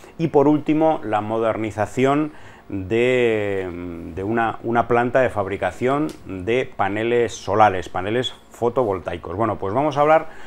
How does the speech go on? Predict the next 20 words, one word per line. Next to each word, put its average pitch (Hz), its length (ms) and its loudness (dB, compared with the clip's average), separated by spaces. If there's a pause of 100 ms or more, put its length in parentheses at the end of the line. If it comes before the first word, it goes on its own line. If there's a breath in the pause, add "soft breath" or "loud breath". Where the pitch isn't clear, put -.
(160 loud breath)
sobre, 110 500 -2
sobre 107 240 0
inversión 117 440 -2
extranjera, 156 760 0 (180)
que 117 100 0
es 110 120 -4
diversificada. 117 840 2
Cuba 117 200 0
está - 260 -2
tratando 135 640 2 (360 loud breath)
de 110 220 -2
diversificar 123 1080 2
la 104 200 0
inversión 101 460 -6
extranjera, 135 680 -2 (320 loud breath)
sobre 107 320 -2
todo, 127 420 2
bueno, 107 260 -4
pues 90 160 -8
para 87 480 -2